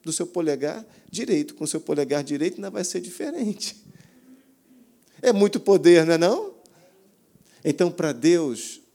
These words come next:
você e eu, nós somos únicos. E da mesma forma, Ele quer ter um encontro diário com você e comigo, né? Uma comunhão gostosa, um relacionamento íntimo. Deus quer an-, intimidade.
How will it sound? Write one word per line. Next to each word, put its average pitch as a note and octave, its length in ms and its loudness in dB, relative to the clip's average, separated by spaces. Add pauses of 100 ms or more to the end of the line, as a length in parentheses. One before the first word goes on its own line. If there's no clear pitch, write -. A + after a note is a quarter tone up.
você D3+ 600 -6
e C3 140 -6
eu, C3+ 120 -4
nós B2+ 160 -8
somos C3 420 -10
únicos. - 720 -10 (580)
E C3 60 -4
da B2 120 -2
mesma D#3 320 -2
forma, G#2+ 520 -6 (200)
Ele B2 160 -6
quer A#2+ 260 -8
ter C3+ 180 -6
um C3 40 -4
encontro C3 480 -8
diário C3 500 -4
com B2+ 160 -12
você A2+ 400 -8
e F#3+ 40 -12
comigo, C#3 560 -8 (540)
né? B2 160 -4
Uma C#3+ 180 -8
comunhão C#3 580 -6
gostosa, D3+ 600 -6
um C3+ 40 -10
relacionamento C#3+ 880 -8 (180)
íntimo. A2+ 800 -8 (280)
Deus D#3+ 460 0
quer D#3 360 -6 (200)
an-, G3 260 -4 (140)
intimidade. C#3+ 1000 -6